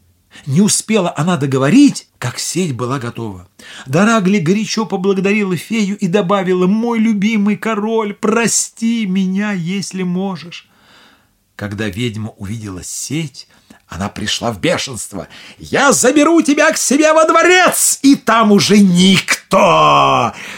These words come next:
Ты слышишь? Никто не сможет тебе помочь!» вскричала она.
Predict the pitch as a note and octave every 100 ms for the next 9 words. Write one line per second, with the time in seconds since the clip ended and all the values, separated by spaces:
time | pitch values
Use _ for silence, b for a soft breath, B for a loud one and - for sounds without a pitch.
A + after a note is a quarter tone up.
0 | B B - G#3+ A3+ - E3+ D#4+ F#4+ F4
1 | A#3+ C4+ D4 B3+ G3+ - F#3 D4 D#4 -
2 | - - C4 F4 E4 D#4+ D4+ D4 - G#3+
3 | B3+ B3 F#3 A3+ - G3+ A#3 G3 G#3+ G#3+
4 | G#3 F#3 - - - D#3 D#3+ D#3+ D#3 C#3+
5 | C#3 C3+ A#2 F#2+